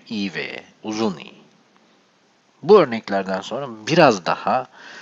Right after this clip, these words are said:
e, kulağınız aşina. Şimdi amaç şu değil, onu söyleyeyim size. E, bunu ezberlemeniz veya işte, e, ben size bazı kelimeleri okurken bunları hatırlamanız değil.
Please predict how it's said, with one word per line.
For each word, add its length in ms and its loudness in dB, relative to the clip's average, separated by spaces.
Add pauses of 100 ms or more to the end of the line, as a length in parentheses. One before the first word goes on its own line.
(320)
e, 60 -18 (400)
kulağınız 540 0
aşina. 640 0
Şimdi 280 -14
amaç 300 6
şu 340 -2
değil, 200 -4 (120)
onu 160 -10
söyleyeyim 460 -2
size. 300 -8 (960)
E, 340 -16 (100)
bunu 160 0
ezberlemeniz 960 4 (520)
veya 400 2
işte, 340 -6 (460)
e, 320 -10 (360)
ben 140 2
size 460 -2
bazı 240 2
kelimeleri 420 -4
okurken 640 -4
bunları 280 -2
hatırlamanız 760 -4
değil. 220 -4